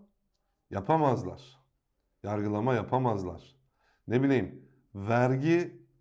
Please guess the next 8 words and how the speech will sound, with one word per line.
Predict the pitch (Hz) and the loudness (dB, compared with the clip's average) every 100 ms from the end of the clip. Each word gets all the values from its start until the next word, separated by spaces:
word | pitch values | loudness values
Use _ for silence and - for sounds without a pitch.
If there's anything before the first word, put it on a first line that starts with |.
| _ | _
toplayamazlar. | 117 113 - 120 131 135 123 101 90 85 - _ _ _ _ _ _ _ _ _ _ _ _ _ _ _ _ _ _ _ - | -2 -2 -2 0 2 2 0 -2 -8 -10 -20 _ _ _ _ _ _ _ _ _ _ _ _ _ _ _ _ _ _ _ -8
Vergi | 95 98 120 120 | -4 0 0 0
toplayamaz, | 104 104 113 117 101 87 | 0 2 4 4 0 -2
yargılama | 98 98 104 110 131 | -2 -2 0 2 4
yapamaz. | 113 98 123 127 101 - - _ _ _ _ _ _ _ - | 2 0 0 0 0 -6 -16 _ _ _ _ _ _ _ -4
Müslümanların | 110 127 131 139 196 196 156 156 170 180 | 0 0 0 -2 2 2 2 2 2 0
dışında | 139 139 117 98 | -2 -2 -2 0
yani | 104 135 127 117 160 | 2 2 2 0 -2